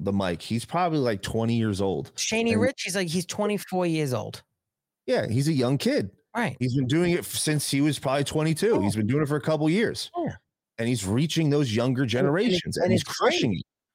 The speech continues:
Speaker 2: We
Speaker 1: And
Speaker 2: need
Speaker 1: he's
Speaker 2: more of that.
Speaker 1: crushing it.
Speaker 2: Crushing it, but we need more of that.
Speaker 1: And i-, i-, it's hap-, but that's what I'm saying. It's happening. It's, it's, it's happening organically.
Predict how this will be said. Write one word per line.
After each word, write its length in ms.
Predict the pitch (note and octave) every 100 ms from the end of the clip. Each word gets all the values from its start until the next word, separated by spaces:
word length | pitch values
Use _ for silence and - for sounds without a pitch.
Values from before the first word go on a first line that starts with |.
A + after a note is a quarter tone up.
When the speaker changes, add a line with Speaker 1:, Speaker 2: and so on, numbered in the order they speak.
| _
Speaker 2:
We 120 | C3+
Speaker 1:
And 40 | D#3
Speaker 2:
need 60 |
Speaker 1:
he's 120 | C#3+
Speaker 2:
more 120 | E3+ G#3
of 60 |
that. 140 | G3 A#3
Speaker 1:
crushing 280 | - B2
it. 120 | D#2+ - _ -
Speaker 2:
Crushing 300 | G#3 - G#2+
it, 120 | F2+
but 80 | C#3
we 120 | D3+
need 160 | D3+
more 200 | C#3 C3
of 100 | A2+
that. 200 | - F2+ - _ _ _ -
Speaker 1:
And 220 | A#2+ A#2 -
i-, 40 |
i-, 40 | C#3+
it's 340 | A#2 B2+ C#3+
hap-, 260 | E3+ G#4 G4+
but 160 | C3 D3+
that's 160 | F#3
what 80 | F3+
I'm 60 | E3
saying. 240 | A#3 A3
It's 120 | C#3
happening. 540 | - G3 C#4 A#2 F2 D2
It's, 200 | A#2 A#2
it's, 180 | C3
it's 180 | - C3+
happening 440 | - F3+ A3 E3+ D3+
organically. 800 | C#3 A#2 E3+ A3 B2 - C2+